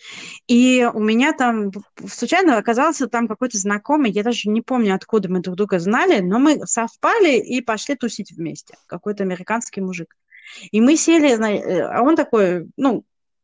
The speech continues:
там, friend of friend, что-то в таком духе. И мы сели на эту римскую лестницу, нет, испанскую лестницу,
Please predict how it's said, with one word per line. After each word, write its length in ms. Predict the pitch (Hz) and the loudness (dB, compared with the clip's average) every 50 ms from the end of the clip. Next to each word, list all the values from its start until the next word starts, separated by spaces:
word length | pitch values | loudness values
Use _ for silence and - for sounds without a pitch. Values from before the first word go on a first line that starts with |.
| _ - _ _ - - - _ _ _ _ | _ -20 _ _ -20 -20 -20 _ _ _ _
там, 200 | 185 180 165 160 151 - - _ _ - - | -4 -4 -4 -4 -6 -10 -18 _ _ -6 -4
friend 180 | 240 247 247 | -2 0 0
of 100 | 233 220 - - | -2 -2 -4 -6
friend, 160 | 165 165 156 - | -8 -8 -8 -8
что-то 240 | - - 208 - | -8 -8 -10 -8
в 40 | - | -6
таком 260 | - 196 - 196 190 | -6 -6 -4 -4 -6
духе. 160 | 165 160 160 - _ - - - - - | -6 -6 -8 -14 _ -20 -20 -14 -2 2
И 60 | 247 | 2
мы 120 | 311 370 | 4 4
сели 320 | 339 - 330 294 262 247 233 | 4 4 4 4 4 4 2
на 280 | 220 220 214 208 202 | 2 2 2 2 2
эту 480 | 190 - 196 190 185 180 180 180 180 190 | 0 0 -2 -2 -2 -4 -4 -4 -4 -2
римскую 540 | 190 220 233 214 202 - - - 196 185 185 | 0 0 0 0 -2 -4 -4 -2 -2 0 2
лестницу, 760 | 208 269 370 - - 339 285 - - 277 254 247 240 247 _ _ _ _ | 2 2 2 2 2 0 0 0 -2 -2 -2 -2 -4 -8 _ _ _ _
нет, 220 | - 226 214 208 - | -2 0 0 -2 -4
испанскую 560 | - - - 262 247 214 - - - 175 175 | -8 -6 -2 -2 -2 -2 -4 -6 -6 -6 -2
лестницу, 640 | 180 226 294 311 - 294 262 240 - - 214 190 196 | 0 0 0 0 0 -2 -4 -6 -6 -6 -8 -8 -8